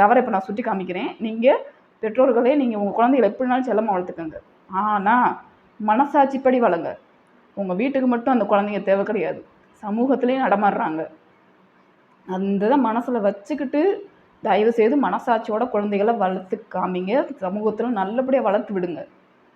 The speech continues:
அந்த பசங்க இப்ப அந்த ப-, வீடியோ பார்க்குற பசங்களுக்கு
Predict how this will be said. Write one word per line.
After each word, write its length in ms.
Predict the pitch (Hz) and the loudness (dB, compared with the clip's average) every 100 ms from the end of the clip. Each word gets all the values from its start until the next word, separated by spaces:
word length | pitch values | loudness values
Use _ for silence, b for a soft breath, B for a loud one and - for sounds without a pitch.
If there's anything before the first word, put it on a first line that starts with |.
| _ _ - | _ _ -14
அந்த 180 | 247 240 | -10 -2
பசங்க 320 | 196 - 285 233 | 0 0 0 0
இப்ப 120 | 220 | -2
அந்த 120 | 196 190 | -4 -4
ப-, 100 | 185 | -4
வீடியோ 180 | 240 294 262 | 0 0 2
பார்க்குற 260 | 254 262 254 | 0 0 -2
பசங்களுக்கு 520 | 214 214 208 185 170 | -2 -4 -4 -6 -6